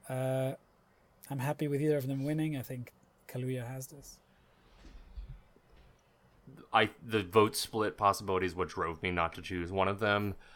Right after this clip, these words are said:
Speaker 2: I, they are two of the most exciting actors working today. I love Kaluuya especially.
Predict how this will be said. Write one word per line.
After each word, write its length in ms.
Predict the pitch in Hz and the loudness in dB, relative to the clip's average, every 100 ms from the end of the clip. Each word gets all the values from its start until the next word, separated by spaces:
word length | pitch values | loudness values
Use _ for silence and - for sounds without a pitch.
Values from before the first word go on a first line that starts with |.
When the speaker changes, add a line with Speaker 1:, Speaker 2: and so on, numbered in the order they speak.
| - - - | -20 -4 6
Speaker 2:
I, 420 | 95 95 92 85 - - - 101 | 8 8 4 0 -8 -20 -18 2
they 120 | 110 | 4
are 100 | 98 | 6
two 200 | 85 - | 4 -2
of 40 | 90 | -2
the 60 | |
most 160 | 87 80 | -2 -4
exciting 500 | - - 101 90 90 | -8 -6 -2 -2 0
actors 360 | 85 80 87 82 | -2 -2 -6 -6
working 340 | 85 80 82 | -8 -8 -8
today. 420 | 87 82 82 85 | -4 -2 0 0
I 120 | - 87 | 0 -4
love 480 | 82 87 90 80 | -4 -2 -2 -2
Kaluuya 640 | - 92 87 85 87 80 80 | -8 -6 -2 -2 0 -2 -2
especially. 920 | - - 87 87 113 120 127 127 | -6 -6 -6 -6 -4 -2 0 -2